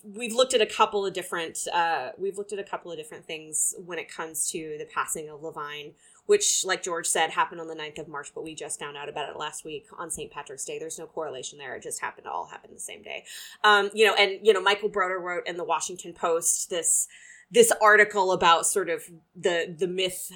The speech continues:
uh, of the person versus who's passing. But I, I was bothered by something that he said when he talked about sort of the demise of his career. You know, he, he mentions, you know, the Met cast him out.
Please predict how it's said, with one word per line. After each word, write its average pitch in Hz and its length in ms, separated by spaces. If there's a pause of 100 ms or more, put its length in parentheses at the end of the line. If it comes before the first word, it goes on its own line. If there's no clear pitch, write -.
uh, 165 260
of 170 160
the 175 80
person 170 480
versus 160 380
who's 165 160
passing. 165 420
But 190 260
I, 185 360
I 185 140 (300)
was 185 140
bothered 277 380
by 190 100
something 180 340
that 170 120
he 165 80
said 175 260
when 170 120
he 170 80
talked 247 280
about 170 300
sort 170 160
of 160 100
the 170 60
demise 156 420
of 160 80
his 156 120
career. 160 540 (340)
You 196 100
know, 170 140
he, 175 340
he 196 200 (140)
mentions, 175 480
you 180 60
know, 151 200
the 180 120
Met 185 340
cast - 440
him 190 100
out. 147 320